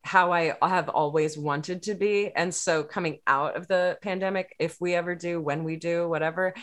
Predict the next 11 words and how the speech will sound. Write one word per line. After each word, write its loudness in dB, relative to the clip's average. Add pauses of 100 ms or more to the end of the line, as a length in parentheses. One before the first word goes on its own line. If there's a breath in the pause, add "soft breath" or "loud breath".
(300 loud breath)
um, 2
that's 2
gonna 0
be, -2
that'll 4
be -4
actually -4 (220)
trying -4
on -6
my -6
adaptability. -8